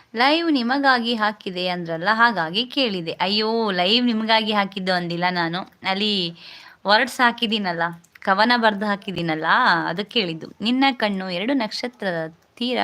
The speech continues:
ಅದರೊಳಗೆ ಮುಳುಗಿದ ಮನಸ್ಸಿಗೆ ಮೀರ, ನಿನ್ನ ಹೆಜ್ಜೆಯ ಧ್ವನಿಯಲ್ಲಿ ಪ್ರೀತಿಯ ನಾದ. ಹೋಯ್ತು ಮೇಲೆ, ಎಲ್ಲೋಯ್ತು? ನಿನ್ನೊಂದಿಗಿರುವ ಜೀವನದ ಸಿಹಿ ಬಾದ. ಅಕ್ಕ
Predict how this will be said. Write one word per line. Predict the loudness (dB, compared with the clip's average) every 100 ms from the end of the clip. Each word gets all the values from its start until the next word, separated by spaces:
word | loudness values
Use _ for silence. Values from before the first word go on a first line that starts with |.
| 2
ಅದರೊಳಗೆ | 2 2 2 2 0 0
ಮುಳುಗಿದ | 0 -2 -4 -4
ಮನಸ್ಸಿಗೆ | -4 -4 -6 -8 -10 -8 -8 -10 -20 -20 -20 _ -2
ಮೀರ, | 0 0 0 2
ನಿನ್ನ | 4 4 4
ಹೆಜ್ಜೆಯ | 4 2 2 2
ಧ್ವನಿಯಲ್ಲಿ | 2 0 0 0 0 0 -2
ಪ್ರೀತಿಯ | -4 -6 -6 -8 -4 -4
ನಾದ. | -2 -2 -4 -2 -4 -4 -8 _ _ _ _ _ _ _ _ _ _ _
ಹೋಯ್ತು | -4 -4 -4
ಮೇಲೆ, | -6 -6 -10 -14 _ _ _ -10
ಎಲ್ಲೋಯ್ತು? | -6 -6 -6 -8 -8 -10 -14 -20 _ 0
ನಿನ್ನೊಂದಿಗಿರುವ | 4 6 6 4 2 -2 0 -2
ಜೀವನದ | -2 -4 -2 -2 -4 -8
ಸಿಹಿ | -8 -8 -6 -6 2
ಬಾದ. | 4 4 0 -8 _ _ _ _
ಅಕ್ಕ | -2 -2 _